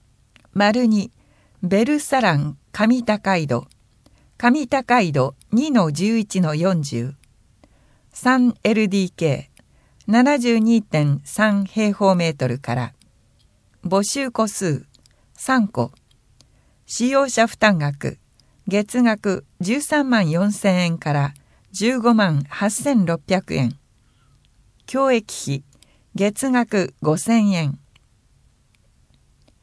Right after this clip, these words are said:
申し込みのしおり、配布期間、六月一日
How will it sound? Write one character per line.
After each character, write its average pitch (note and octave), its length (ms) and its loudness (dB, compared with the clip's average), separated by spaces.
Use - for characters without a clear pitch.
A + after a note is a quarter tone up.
申 C4 200 4
し - 80 -8
込 D4 140 2
み C4 80 0
の A#3+ 120 4
し G#3+ 240 -4
お G3 100 2
り、 F3 280 -4
配 A#3+ 300 0
布 - 180 -14
期 - 140 -12
間、 D3 300 -2
六 A3 260 -2
月 C4+ 300 -4
一 G#3 100 0
日 C#3+ 460 -2